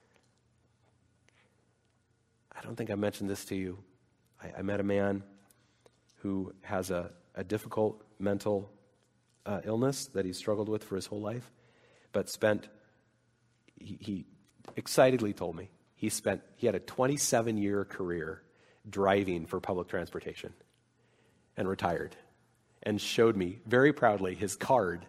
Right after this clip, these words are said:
that gives him free public transportation for the rest of his life. And I thought,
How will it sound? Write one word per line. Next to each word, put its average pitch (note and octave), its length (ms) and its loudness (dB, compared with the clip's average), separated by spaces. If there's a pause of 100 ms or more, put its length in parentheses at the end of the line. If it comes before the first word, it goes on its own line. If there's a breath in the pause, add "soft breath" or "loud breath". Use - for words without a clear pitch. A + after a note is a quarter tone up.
that G#2 160 -4
gives A2 240 -2
him F#2+ 160 -2
free D3+ 480 6
public D3 340 4
transportation A#2+ 680 2
for - 80 -6
the G#2+ 80 0
rest C#3 240 6
of D3+ 60 4
his C#3 100 4
life. G#2 280 4 (1500 soft breath)
And F#3+ 80 10
I G#3+ 120 12
thought, E3 440 12